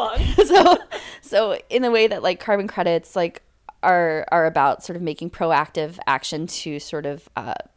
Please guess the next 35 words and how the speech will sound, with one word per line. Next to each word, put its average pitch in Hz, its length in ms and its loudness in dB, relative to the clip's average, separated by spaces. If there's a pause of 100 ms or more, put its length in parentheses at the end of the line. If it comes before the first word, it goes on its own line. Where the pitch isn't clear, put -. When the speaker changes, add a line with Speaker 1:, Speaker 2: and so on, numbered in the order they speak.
(140)
Speaker 1:
make 160 240 -6
up - 140 -4
for 151 260 -4
harm 139 320 -6
that 143 140 -4
is 147 160 -10
done 202 380 -8
to 226 100 -18
the 190 100 -8
environment, 180 560 -6 (340)
you 190 220 -6
don't 202 140 -2
get - 100 -12
to 185 60 -10
have 175 200 -4
the 170 60 -14
good 165 220 -2
parts - 500 -8
about, 147 460 0
like, 156 200 -6
wanting 147 220 -6
to - 140 -8
fuck - 380 -6
me 139 160 -6
as 139 140 -8
a 147 60 -8
Jew, 143 520 -6 (340)
uh, 156 180 6
or 170 80 0
fetishize 151 520 0
me 156 120 -8
as 160 120 -10
a 170 60 -10
Jew - 340 -8 (320)
without 165 580 2